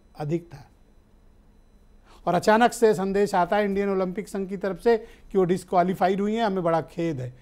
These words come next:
पूरे देश भर में बहनों भाइयों शोक फैल गया है। अब इसकी दो थ्योरी चल रही हैं। पहली थ्योरी ये है कि, अ,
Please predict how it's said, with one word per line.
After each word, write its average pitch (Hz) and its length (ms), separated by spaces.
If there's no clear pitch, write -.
पूरे 156 180
देश 185 320
भर 160 140
में 175 140
बहनों 160 220
भाइयों 175 220
शोक 165 320
फैल 127 140
गया 120 220
है। 120 80
अब 202 120
इसकी 247 240
दो 233 240
थ्योरी 226 320
चल 170 240
रही 151 240
हैं। 107 140
पहली 220 260
थ्योरी 262 320
ये 254 220
है 254 80
कि, 254 360
अ, 208 120